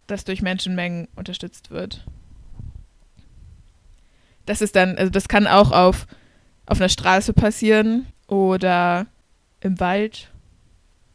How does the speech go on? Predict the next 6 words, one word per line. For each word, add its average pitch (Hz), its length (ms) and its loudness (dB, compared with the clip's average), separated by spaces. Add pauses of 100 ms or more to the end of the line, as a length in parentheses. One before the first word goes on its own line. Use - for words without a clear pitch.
(580)
das 196 160 -10
eigentlich 208 280 -2
kein 190 160 -4
Privatgelände 226 640 0
ist, 214 260 -8
aber 190 300 -2